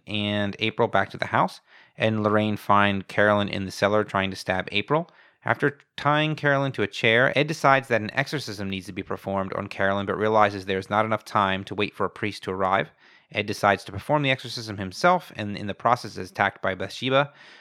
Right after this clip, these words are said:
Though Carolyn escapes and attempts to kill April, Lorraine is able to distract Carolyn from killing her daughter by reminding her of a special memory she shared with her family, allowing Ed to complete the exorcism, saving Carolyn and April and lifting Bathsheba's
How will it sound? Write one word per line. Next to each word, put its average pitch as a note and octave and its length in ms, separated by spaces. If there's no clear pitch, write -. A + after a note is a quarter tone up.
Though G#2+ 80
Carolyn A#2 400
escapes - 460
and G#2 80
attempts G2+ 320
to - 100
kill - 220
April, A#2+ 500
Lorraine G#2 360
is - 80
able G2 240
to G2 100
distract - 460
Carolyn B2 340
from - 160
killing D#3+ 300
her C3 80
daughter G2+ 400
by G2 80
reminding A2 460
her A2+ 220
of F#2 80
a - 60
special B2+ 340
memory G2+ 300
she - 140
shared F#2+ 300
with F#2 140
her F#2+ 80
family, A2+ 480
allowing G#2 360
Ed C#3 300
to - 80
complete F3+ 400
the B2 100
exorcism, G2 560
saving A2 360
Carolyn G#2+ 400
and F#2+ 160
April G2+ 500
and F#2+ 220
lifting G2 320
Bathsheba's F#2+ 600